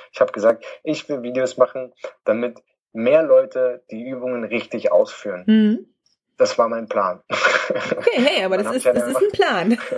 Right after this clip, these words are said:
Speaker 1: <laughs> dann hab ich halt einfach die Videos gedreht, ja, und angefangen, ähm, Videos über alle möglichen Themen zu drehen, die mir so im Alltag,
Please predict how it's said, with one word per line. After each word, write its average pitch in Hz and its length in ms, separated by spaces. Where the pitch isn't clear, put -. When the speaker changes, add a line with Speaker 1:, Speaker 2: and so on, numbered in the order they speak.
Speaker 1:
<laughs> - 40
dann 110 140
hab 113 80
ich - 100
halt 127 80
einfach 127 180
die 139 120
Videos 147 260
gedreht, 98 340
ja, 110 140
und 104 160
angefangen, 113 600
ähm, 101 800
Videos 117 300
über 104 180
alle - 120
möglichen 113 360
Themen 117 260
zu 113 160
drehen, 107 380
die 113 60
mir 110 120
so 104 140
im 101 140
Alltag, 101 520